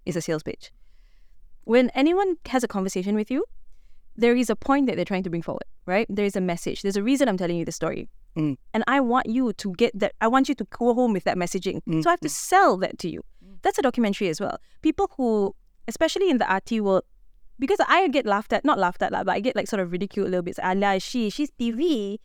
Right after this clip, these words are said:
Speaker 1: You know, that's kind of what they call me. But in the other side, like, my family calls me the artsy fartsy starving artist sort. So, because I'm also broke. But then the idea is that,
Speaker 2: <laughs>
Speaker 1: I'm telling you, it's not an industry to get rich, lah.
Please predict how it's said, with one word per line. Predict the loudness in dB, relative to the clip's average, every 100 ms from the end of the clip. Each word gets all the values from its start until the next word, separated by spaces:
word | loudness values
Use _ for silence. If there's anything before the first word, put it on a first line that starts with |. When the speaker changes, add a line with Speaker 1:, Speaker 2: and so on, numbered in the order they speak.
| -18 -10 0
Speaker 1:
You |
know, | 2
that's | 4 4 2
kind | 0 0
of | -2
what | -4
they | -4
call | -2 0 0
me. | 0 -4 -6 -14 -2
But | 0
in | 2 2
the | 2
other | 2 2 2
side, | 4 2
like, | 2
my | 0 2
family | 2 2 2
calls | 4 2 4
me | 2
the | 2
artsy | 2 2 0 0
fartsy | 0 0 -2
starving | 2 2 2 2
artist | 2 2 -2 0
sort. | 2 0 -2
So, | 2 4 4 0
because | -4 -2
I'm | -2
also | -2 -4
broke. | -4 0 0 0
But | 0 2
then | 2
the | 2
idea | 0 0 2 2
is | 2
that, | 2 0 -4 -6
Speaker 2:
<laughs> | 0
Speaker 1:
I'm |
telling | 2 4
you, | 2
it's | 0
not | 0 0
an | 0
industry | -2 -4 -6
to | -4
get | -4
rich, | -4
lah. | -4